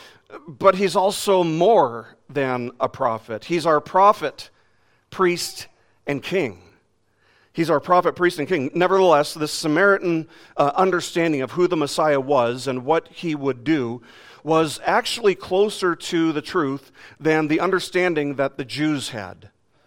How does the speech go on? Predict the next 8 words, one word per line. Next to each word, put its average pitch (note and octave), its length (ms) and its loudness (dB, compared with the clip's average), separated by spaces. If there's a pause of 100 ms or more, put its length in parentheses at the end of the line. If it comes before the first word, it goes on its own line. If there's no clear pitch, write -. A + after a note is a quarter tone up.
(220)
The, - 180 -2
the D#3 200 2
idea, D#3 580 4 (260)
uh, C#3 440 2
that D3+ 200 -2
the D3 200 0
Jews F3+ 320 -4
had, C3+ 240 0